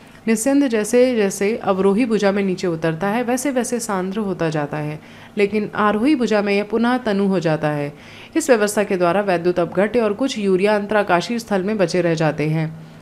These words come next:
डीसीटी और संग्रह नलिका निस्यंद को चार गुना अधिक सांद्र कर देते हैं,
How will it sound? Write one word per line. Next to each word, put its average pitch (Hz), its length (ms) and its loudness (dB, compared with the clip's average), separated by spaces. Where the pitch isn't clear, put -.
डीसीटी 262 380 2
और 254 100 4
संग्रह 214 420 2
नलिका 190 480 0
निस्यंद 220 420 0
को 220 120 0
चार 214 280 4
गुना 202 260 0
अधिक 196 200 -2
सांद्र 175 320 -2
कर 175 160 0
देते 156 260 -2
हैं, 156 260 -2